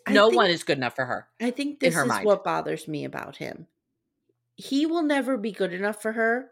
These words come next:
Speaker 1: but he thinks because he's hot that that's
Speaker 2: Mm.
Speaker 1: enough.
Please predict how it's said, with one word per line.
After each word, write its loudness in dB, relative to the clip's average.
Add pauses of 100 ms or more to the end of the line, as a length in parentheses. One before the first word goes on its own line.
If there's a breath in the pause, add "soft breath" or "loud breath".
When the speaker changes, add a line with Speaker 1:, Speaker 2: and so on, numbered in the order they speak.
(140)
Speaker 1:
but -2
he -10
thinks -4
because -2
he's -8
hot -4 (520)
that 0
that's 4
Speaker 2:
Mm. 2
Speaker 1:
enough. -6